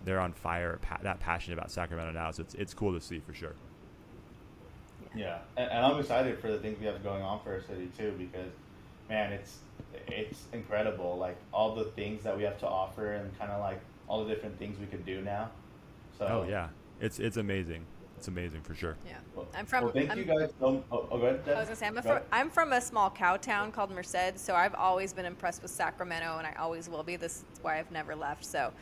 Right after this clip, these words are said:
Speaker 2: in terms of, like, that question, like, I have no idea what it looked like way back when, you know, we were little, Josh was little. But anyway, I just had to throw that in there. I love,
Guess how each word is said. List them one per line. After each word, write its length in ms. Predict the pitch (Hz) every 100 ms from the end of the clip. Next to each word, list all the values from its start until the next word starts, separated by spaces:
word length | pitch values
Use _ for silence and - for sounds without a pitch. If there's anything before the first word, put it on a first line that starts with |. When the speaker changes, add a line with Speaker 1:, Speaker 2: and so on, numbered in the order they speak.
| - - -
Speaker 2:
in 60 |
terms 300 | 170 175 165
of, 120 | 165
like, 280 | 156 147 147
that 260 | 165 151 -
question, 400 | 165 165 196 185
like, 180 | 151 -
I 40 |
have 160 | 170 165
no 80 |
idea 400 | 160 160 135 135
what 100 | 175
it 80 | 208
looked 220 | 202 208
like 320 | 240 240 247 - 202
way 160 | 185 196
back 220 | 190 196
when, 200 | 190 180 170
you 100 | 180
know, 120 | 175
we 140 | 175 175
were 120 | 160
little, 280 | 170 180 - 160
Josh 240 | 175 170
was 120 | 180
little. 220 | 170 180 190
But 260 | 170 165 - - -
anyway, 280 | - 196 151 143
I 40 |
just 100 | 180
had 100 | 196
to 60 | 170
throw 180 | 185 165
that 160 | 156
in 140 | 156 156
there. 160 | 160
I 140 | 156 180
love, 320 | 180 165 160